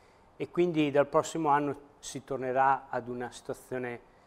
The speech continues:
eh, pressoché normale, e questo ci fa molto piacere ed è stato un motivo d'orgoglio. Chi ci ha lavorato maggiormente è stato, eh, il nostro vicepresidente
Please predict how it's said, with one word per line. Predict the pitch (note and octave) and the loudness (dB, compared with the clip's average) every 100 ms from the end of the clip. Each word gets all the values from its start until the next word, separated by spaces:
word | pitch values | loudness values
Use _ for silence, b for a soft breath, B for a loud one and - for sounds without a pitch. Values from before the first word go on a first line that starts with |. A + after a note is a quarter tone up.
| b b | b b
eh, | B2+ A#2 | -8 -6
pressoché | C3 B2+ B2 - C3 A#2+ A#2 | -4 -4 -6 -4 -2 -2 -6
normale, | B2+ A#2 A2 G2+ G#2 A#2 | -6 -6 -6 -10 -14 -16
e | - | -6
questo | D3+ - | -6 -6
ci | C#3 - | -16 -2
fa | B2+ | -2
molto | B2 A#2 A#2+ | 0 -6 -6
piacere | - - - G#3 F3 B2 A2+ | -10 -2 4 4 4 2 -4
ed | A#2 | -8
è | A#2 | -8
stato | - A#2+ B2+ | -6 -6 -6
un | |
motivo | A#2+ - B2+ A#2 A2 b b b b _ | -10 -6 -4 -4 -6 b b b b _
d'orgoglio. | A#2+ C3 B2 D#3+ G3 F3 B2+ A2+ - _ | -4 -2 -2 2 4 4 2 -2 -10 _
Chi | - - | -20 -4
ci | C3+ | 4
ha | B2 B2 | 4 4
lavorato | B2+ A#2+ B2+ A#2+ - | 0 2 2 0 -2
maggiormente | B2+ B2 A#2 A#2+ C3+ C#3+ - B2+ A#2 A2 - - _ _ _ _ _ _ _ _ - | -4 -4 -4 -4 -2 -2 -2 -2 -2 -6 -20 -20 _ _ _ _ _ _ _ _ -20
è | - | -12
stato, | A#2 - C3+ - B2+ B2 A#2 B B B B - | -10 4 4 4 0 2 2 B B B B -8
eh, | C3 A#2+ A#2 A2+ A2 G#2+ A2 A2 - G#2 - - G#2 - A2 | -2 0 0 -2 -4 -8 -12 -14 -16 -18 -18 -20 -20 -20 -8
il | |
nostro | B2+ B2 B2+ | -4 -2 -2
vicepresidente | A#2 B2+ C3 - C3 C#3+ C#3 - C3+ B2+ A#2+ | -4 -2 -2 -4 4 4 4 0 2 2 0